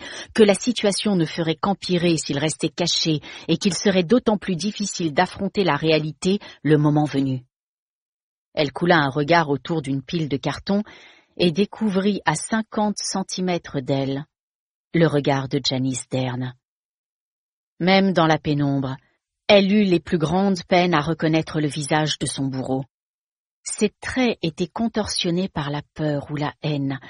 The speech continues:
sans qu'elle puisse savoir ce qu'il en était exactement. Janice ressemblait à ce qu'avaient dû être les premiers humanoïdes avant que l'espèce ne s'affine. L'une des lampes du grenier allumait un reflet jaune dans ses yeux,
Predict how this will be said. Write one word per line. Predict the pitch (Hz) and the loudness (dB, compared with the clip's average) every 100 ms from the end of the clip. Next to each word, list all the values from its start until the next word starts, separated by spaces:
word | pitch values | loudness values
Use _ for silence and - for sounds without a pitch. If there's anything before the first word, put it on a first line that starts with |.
| - - - | -18 -12 -2
sans | 269 262 | 2 4
qu'elle | 208 - | 2 2
puisse | 214 | -4
savoir | - 202 180 233 247 | 0 0 2 0 0
ce | - 180 | -2 -6
qu'il | - 165 | -4 0
en | 160 | 2
était | 165 175 180 | 2 -2 -2
exactement. | 151 151 - 151 131 131 - _ _ _ _ _ _ _ _ _ _ - | -2 -2 -4 -2 -2 -4 -10 _ _ _ _ _ _ _ _ _ _ -8
Janice | 165 180 185 202 - | 2 4 4 2 0
ressemblait | - 156 165 156 156 175 175 151 | -2 -2 0 0 4 6 6 4
à | 147 | 2
ce | - | 0
qu'avaient | 151 147 | 0 0
dû | 135 151 165 | -2 2 4
être | 165 - 143 | 4 2 -4
les | 147 | -4
premiers | - 151 160 151 147 | -2 -2 0 0 0
humanoïdes | 151 151 156 156 143 135 - - - | 0 2 4 2 0 -4 -8 -16 0
avant | 156 156 165 | 2 4 2
que | 156 | 2
l'espèce | 151 - - 156 - 156 | 0 -2 -2 -2 -2 -4
ne | |
s'affine. | 143 156 - - 147 143 - _ _ _ _ _ | -4 -4 -6 -4 -2 -2 -6 _ _ _ _ _
L'une | 165 190 226 208 | 4 6 8 8
des | 156 156 | 6 6
lampes | 180 208 - 143 | 6 4 0 -4
du | 143 | -4
grenier | 147 160 170 185 190 | 2 2 4 4 4
allumait | 147 156 165 185 170 | 4 2 2 2 0
un | 143 | -4
reflet | 151 - 156 | -4 -4 -2
jaune | 139 135 151 147 139 | -2 0 0 0 0
dans | 139 | -2
ses | - 139 131 139 | -4 -6 -4 -2
yeux, | 139 | -4